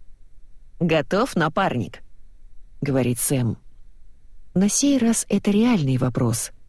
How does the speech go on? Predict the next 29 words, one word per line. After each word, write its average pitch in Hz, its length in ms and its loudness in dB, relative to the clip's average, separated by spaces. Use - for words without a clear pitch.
а 190 100 4
не 151 140 4
выхаркивание 139 800 2
пережеванных 135 680 2
слов. 127 480 0
Впервые 220 460 4
за 165 140 2
этот 180 320 2
день 190 300 4
Сэм 180 380 2
не 180 100 4
щурит 196 460 2
свои 135 260 2
темные 139 380 2
глаза. 143 520 2
Под 156 120 2
защитой 151 580 2
тени 175 420 4
Люси 175 540 2
глаза 170 380 4
широко 202 440 2
раскрываются, 160 920 0
в 180 100 2
них 262 200 4
что-то - 340 0
чуть - 240 0
ли 214 100 4
не 208 120 4
трогательное. 117 760 2